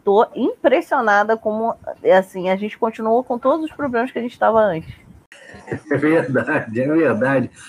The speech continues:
Speaker 2: E falando em problemas, Rafael Agostinho, eu quero ouvir o seu recado inicial. É,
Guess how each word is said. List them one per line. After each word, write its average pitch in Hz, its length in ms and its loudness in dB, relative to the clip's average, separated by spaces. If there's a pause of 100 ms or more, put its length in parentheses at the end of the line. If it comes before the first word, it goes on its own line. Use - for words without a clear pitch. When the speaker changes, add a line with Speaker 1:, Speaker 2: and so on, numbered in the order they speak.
(220)
Speaker 2:
E 190 80 2
falando 220 500 2
em 247 100 4
problemas, 208 720 2
Rafael 165 480 2
Agostinho, 139 540 0
eu 135 80 0
quero 165 260 2
ouvir 131 160 0
o 170 80 2
seu 156 240 0
recado 143 420 -2
inicial. 143 600 0 (380)
É, 165 520 4